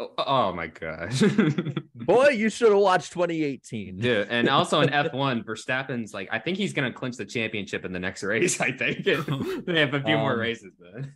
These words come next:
Speaker 1: <laughs>
Speaker 2: you got Andrew Meyer, who does his, uh, weekly, um, you know,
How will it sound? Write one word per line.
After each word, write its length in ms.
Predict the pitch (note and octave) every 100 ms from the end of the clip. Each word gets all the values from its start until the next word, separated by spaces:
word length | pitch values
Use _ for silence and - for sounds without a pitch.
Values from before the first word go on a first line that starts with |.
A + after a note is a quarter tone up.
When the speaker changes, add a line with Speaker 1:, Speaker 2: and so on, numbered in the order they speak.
| -
Speaker 1:
<laughs> 160 | D#4 - - - _ _ _ _ A2
Speaker 2:
you 140 | C3
got 400 | C#3+ C#3+ C#3 - _ _
Andrew 360 | C#3+ D#3 C#3+ D#3+
Meyer, 580 | D3 D3 D3+ D3+ C#3+ B2+ C3+ A#2+
who 220 | C3 B2+
does 320 | A2 C3 B2
his, 260 | C3+ A#2+ G#2+
uh, 380 | A#2 A2+ G#2+ G#2 -
weekly, 760 | - B2+ C3 C3+ C3 B2 A#2 G#2+ _ _ -
um, 300 | G2+ F#2+ F2 - - - C#3 _ _ _ _ _
you 120 | A#2+
know, 260 | G#2 G2 G2